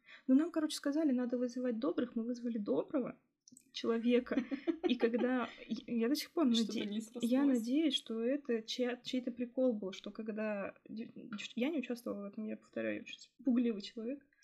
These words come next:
Speaker 1: Пока девчонки задавали вопросы, она на вопрос о том, что, типа, "Хочешь ли ты здесь находиться?", ответила "нет", и то, что ей больно. Вот, блин, я после этого сп-, не спала три, <laughs> трое суток, как бы.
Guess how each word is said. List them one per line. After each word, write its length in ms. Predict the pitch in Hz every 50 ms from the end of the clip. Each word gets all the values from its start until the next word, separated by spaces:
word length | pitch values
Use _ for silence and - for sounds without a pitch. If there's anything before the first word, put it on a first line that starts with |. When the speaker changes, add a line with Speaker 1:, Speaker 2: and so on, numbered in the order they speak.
| _ - - - _ _
Speaker 1:
Пока 240 | - 226 - 254 226
девчонки 460 | 226 240 233 - 254 240 247 240 240
задавали 480 | 226 226 214 233 226 226 233 233 233 226
вопросы, 760 | 220 220 220 - _ 233 247 294 349 349 - - - 226 - _
она 240 | 214 220 226 233 233
на 120 | 226 226
вопрос 540 | 226 226 220 - - 226 233 226 226 - - -
о 80 | 214
том, 200 | - - 226 226 226
что, 200 | - - - -
типа, 360 | - - - _ 104 101 - _ _ _ _ _ _ _ _ _ _ -
"Хочешь 400 | - - 247 240 240 226 - -
ли 40 | 220
ты 120 | - 220
здесь 200 | 208 226 214 -
находиться?", 540 | 233 214 - 220 208 208 277 294 - - 208
ответила 360 | 202 - 220 214 - 220 214 214
"нет", 360 | 220 220 220 240 294 349 - -
и 80 | 233 233
то, 140 | - 233
что 160 | 233 - - 226
ей 180 | 220 226 220
больно. 460 | 202 196 196 214 202 196 190 175 - - _
Вот, 360 | 208 202 214 233 233 - - _ _ _
блин, 540 | 220 202 - 226 220 214 214 208 202 196 -
я 160 | - 202 233
после 280 | 233 - 254 - - 254
этого 140 | 254 - 233
сп-, 180 | - - _
не 100 | - 254
спала 300 | 254 - - - 262 403 466 - -
три, 120 | - 311 285 -
<laughs> 100 | - -
трое 200 | - - 320 311 302
суток, 480 | - - - - 320 294 - - - - - -
как 180 | - 285 302 -
бы. 140 | 277 277